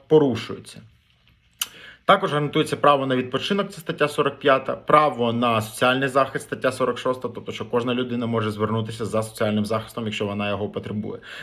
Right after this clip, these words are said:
Для цього є департаменти, відповідно, соціального захисту при будь-якій р-, районній, міській, селищній або сільській раді. Е, також, е, є право на житло, тобто володіти, користуватися та розпоряджатися, передбачене статтею сорок сьомою.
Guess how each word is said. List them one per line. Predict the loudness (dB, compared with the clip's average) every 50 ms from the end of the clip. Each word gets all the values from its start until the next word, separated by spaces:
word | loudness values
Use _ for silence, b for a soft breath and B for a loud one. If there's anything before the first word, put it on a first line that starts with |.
| B -6
Для | -6 -2
цього | 2 4 4 4 4 4
є | 2 2 0
департаменти, | 0 0 -2 -2 -2 0 0 2 2 2 0 0 -4
відповідно, | -6 -6 -4 -4 -4 -4 -4 -6 -6 -8
соціального | -4 0 0 0 0 0 -2 -2
захисту | 0 0 0 0 -4 -8 -10 -10
при | -2 0 0
будь-якій | 0 0 -2 -4 -2 -2 -2 -2 0 0 0 0 2
р-, | 0 0 0 -2 -4 -6
районній, | -2 0 0 2 4 2 2 2 0 2 2 2
міській, | 2 2 0 -2 -4 -6 -6
селищній | -4 -2 0 0 0 0 0 -2 -4
або | -4 -4 -6
сільській | -8 -8 -10 -12 -10 -6 -4 -2
раді. | 0 0 -2 -4 -6 -10 -16 -20 B B B B B B B B B B B
Е, | -2 2 4 4 4 4 4 4 2
також, | 2 2 0 0 2 4 6 6 6 4 0 -6 -8 -4 0
е, | 0 2 2 2
є | 0 4 4 4 4
право | 6 4 4 4 4 4 2 0 0
на | 0 0 0 0 -2 -2 -6 -10
житло, | -8 -8 -8 -4 2 4 4 4 4 2 -6 -16 _ _
тобто | -6 -6 -6 -4 -2 -2
володіти, | -2 -2 -2 0 0 0 0 0 -4 -4 -4 -4 -4
користуватися | -2 -2 -2 -2 -2 -2 -2 0 0 -2 -2 -8 -12
та | -4 -4 -2
розпоряджатися, | -2 -2 -4 -4 -4 -4 -4 0 2 2 2 2 -2 -6 -14 -18 -18 -20 -20 -20 -20 _ _
передбачене | -2 -2 0 0 0 0 0 0 -4 -6 -6
статтею | -8 -12 -16 -16 -8 -4 -2 -2 -2 -2
сорок | -2 -4 -4 -4 -4 -4
сьомою. | -4 -4 -4 -4 -6 -10 -12